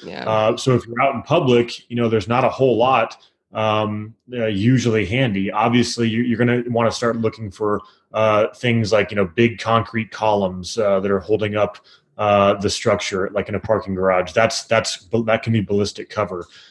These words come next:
Speaker 2: Um, sometimes, you know, tables, uh, if it's a nice thick table, you can turn it over, or a desk, uh, that's gonna be good. Filing cabinets, things that are packed with paper like that, uh, can provide, um, some cover. Um,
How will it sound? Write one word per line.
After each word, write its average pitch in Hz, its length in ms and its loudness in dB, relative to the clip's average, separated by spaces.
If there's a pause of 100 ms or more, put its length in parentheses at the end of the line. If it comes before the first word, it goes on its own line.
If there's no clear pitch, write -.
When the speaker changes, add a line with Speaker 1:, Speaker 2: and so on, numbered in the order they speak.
(140)
Speaker 2:
Um, 107 640 2
sometimes, 151 840 2
you 127 60 0
know, 117 100 4
tables, 127 720 0
uh, 117 300 2
if - 140 -6
it's 110 160 -6
a 110 40 -4
nice 113 260 0
thick - 180 -4
table, 123 280 0
you 117 80 2
can 117 120 -6
turn 117 180 -2
it 107 100 0
over, 131 360 4 (280)
or 110 180 2
a 98 120 -2
desk, 120 500 0 (300)
uh, 107 320 2
that's 101 200 -2
gonna 120 160 -2
be 110 140 0
good. 117 340 4
Filing 117 420 2
cabinets, 113 600 -2
things 107 240 -6
that 107 80 -4
are 101 80 -2
packed - 420 -2
with 101 140 -14
paper 117 340 -2
like 110 260 0
that, 110 380 0 (260)
uh, 104 280 2
can 113 180 -2
provide, 104 600 0
um, 104 400 0
some 110 360 0
cover. 107 580 2
Um, 98 340 -2